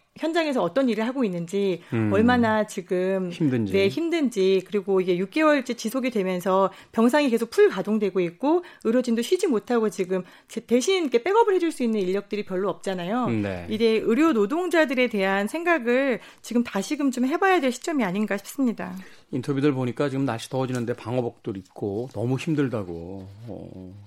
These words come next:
Speaker 2: 정말 얼굴이 빨개져가지고 그 인터뷰 하시는데 이게 뭐 저희들이 대신 해드릴 수 있는 업무도 아니고 참 우리가 좀 생각을 좀 해보면서 이 더운 여름을 좀 지나가야 되는 게 아닌가 하는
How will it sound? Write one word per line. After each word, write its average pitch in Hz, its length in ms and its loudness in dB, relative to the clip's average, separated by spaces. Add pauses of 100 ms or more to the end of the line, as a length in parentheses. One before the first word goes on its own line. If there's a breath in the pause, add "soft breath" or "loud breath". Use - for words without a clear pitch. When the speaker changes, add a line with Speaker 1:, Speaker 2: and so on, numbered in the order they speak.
(440)
Speaker 2:
정말 113 260 -6
얼굴이 120 280 -2
빨개져가지고 147 840 -2
그 113 260 -6
인터뷰 127 300 -4
하시는데 120 500 -6 (1040 loud breath)
이게 - 140 -4
뭐 135 240 0 (300)
저희들이 120 340 0
대신 107 400 0
해드릴 147 260 4
수 - 160 -6
있는 123 200 2
업무도 117 360 2
아니고 101 640 -4
참 110 240 -10 (960 loud breath)
우리가 113 160 -2
좀 113 100 -4
생각을 147 340 2
좀 113 120 -2
해보면서 131 800 0
이 117 260 -4
더운 113 200 -2
여름을 107 280 0
좀 98 120 -6
지나가야 110 320 -2
되는 101 180 -4
게 104 80 -6
아닌가 92 220 -8
하는 95 160 -12